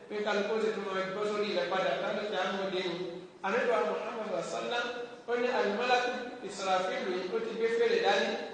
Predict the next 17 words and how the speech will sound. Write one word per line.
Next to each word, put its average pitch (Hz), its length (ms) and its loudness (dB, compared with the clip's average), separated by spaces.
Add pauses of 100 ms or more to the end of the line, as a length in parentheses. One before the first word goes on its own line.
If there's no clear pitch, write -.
(360)
kó - 140 -6
kàn 214 220 0
fún 196 140 -2
ẹ 196 60 0
lókù. 208 260 2 (1400)
Ìyẹn 220 200 6
pé 254 140 6 (220)
retí 233 340 8
àṣẹ 208 360 4
Ọlọ́run 214 340 2 (100)
ọba 202 260 4 (100)
rẹ̀, 196 220 4 (420)
kò - 120 -8
síbi 214 300 -2
téèyàn 247 340 2
wà 240 120 6
láyé 220 300 6